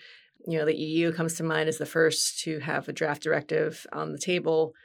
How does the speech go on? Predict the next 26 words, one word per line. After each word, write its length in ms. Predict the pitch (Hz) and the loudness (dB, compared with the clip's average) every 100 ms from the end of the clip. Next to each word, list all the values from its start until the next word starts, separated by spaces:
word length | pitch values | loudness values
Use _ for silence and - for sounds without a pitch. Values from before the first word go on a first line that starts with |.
| - - _ _ _ - | -20 -20 _ _ _ -2
And 420 | 180 180 175 170 165 | 2 4 4 2 -2
on, 380 | 165 170 170 165 | 0 2 2 0
uh, 320 | 165 131 143 143 | -2 -2 -2 -2
November 400 | 170 175 165 160 | 2 2 4 2
seventeenth, 880 | - 185 165 165 214 190 180 185 - _ | 2 0 2 2 2 2 0 -6 -10 _
the 100 | 170 | -4
U 220 | 165 170 | -2 -4
K 480 | 165 180 165 165 151 | 0 4 6 6 2
had 240 | 151 151 | 0 0
their 120 | 147 | 2
autumn 160 | 139 147 | 2 0
statement, 500 | - 156 139 143 147 - | 0 0 2 0 -2 -4
and, 340 | 139 139 131 - - - - | -2 -2 -2 -8 -20 -20 0
you 80 | 165 | 6
know, 20 | |
they 120 | 190 | 8
had 100 | 185 | 8
been 120 | 165 | 6
consulting 520 | 165 170 156 160 156 | 0 0 2 2 0
on 100 | 139 | 0
how 200 | 131 139 | 0 2
to 80 | 151 | 2
implement 360 | 139 - 143 - | 0 -2 -4 -2
Pillar 180 | 160 135 | -4 -2
two, 300 | - 160 151 | -2 -2 -2
and 200 | 139 | -4